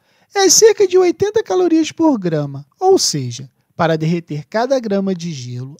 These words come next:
a zero graus Celsius, sob pressão atmosférica padrão, é necessário transferir para ele oitenta calorias de energia térmica.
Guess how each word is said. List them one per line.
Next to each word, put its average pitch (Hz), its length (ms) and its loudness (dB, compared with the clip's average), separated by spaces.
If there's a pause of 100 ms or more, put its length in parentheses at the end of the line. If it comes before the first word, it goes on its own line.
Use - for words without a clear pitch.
(100)
a 175 140 -4
zero 123 320 -12
graus 160 320 -8
Celsius, 254 680 -2 (280)
sob 220 340 0
pressão 175 400 -4
atmosférica 139 800 -14
padrão, 247 520 -2 (360)
é 370 140 0
necessário 349 640 2
transferir 269 640 -2
para 247 240 2
ele 339 180 2
oitenta 339 400 -2
calorias 302 580 -4
de 226 80 -6
energia 247 480 -2
térmica. 180 640 -4